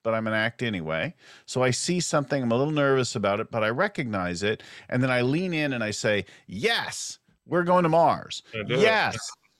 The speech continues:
Speaker 1: we're gonna build, uh, a reusable rocket ship. Yes, we're gonna," like, whatever it is, right?
Speaker 2: And, and, and it's interesting because I think that bit, coming back to the bit you mentioned there about, you know, you can have it all.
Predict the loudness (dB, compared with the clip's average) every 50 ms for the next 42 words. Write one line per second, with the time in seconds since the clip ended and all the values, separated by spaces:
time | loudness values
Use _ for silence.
0 | _ -4 -2 0 2 2 2 4 4 4 6 6 6 6 4 2 -2 _ 0 2
1 | 2 4 4 4 4 4 4 2 2 0 0 2 2 0 0 0 0 -2 0 0
2 | 2 2 2 2 0 -2 -6 -6 -6 -4 -2 -2 -2 -2 -4 _ _ _ 0 2
3 | 2 2 2 0 0 -2 -6 -6 -6 -8 -10 -14 _ _ -6 -4 0 0 2 4
4 | 4 4 4 4 4 4 2 0 0 0 0 0 0 -2 -2 0 2 2 0 0
5 | -4 -4 -6 -10 -10 -10 -2 0 2 2 2 0 _ _ _ _ _ _ _ _
6 | _ _ _ _ _ _ _ _ _ _ _ _ _ _ -8 -6 -6 -4 -6 -6
7 | -6 -6 -6 -6 -4 0 0 0 0 0 -4 -6 -6 -6 -6 -8 -12 -12 -12 -10
8 | -8 -8 -8 -8 -8 -10 -8 -6 -6 -6 -6 -6 -6 -6 -4 -4 -4 -6 -6 -8
9 | -12 -10 -8 -8 -8 -10 -10 -8 -8 -6 -6 -6 -6 -8 -10 -12 _ -20 -20 -20
10 | -20 _ -12 -10 -10 -10 -8 -10 -12 -10 -10 -10 -8 -4 -4 -2 0 2 2 2
11 | 0 -2 -4 -12 -16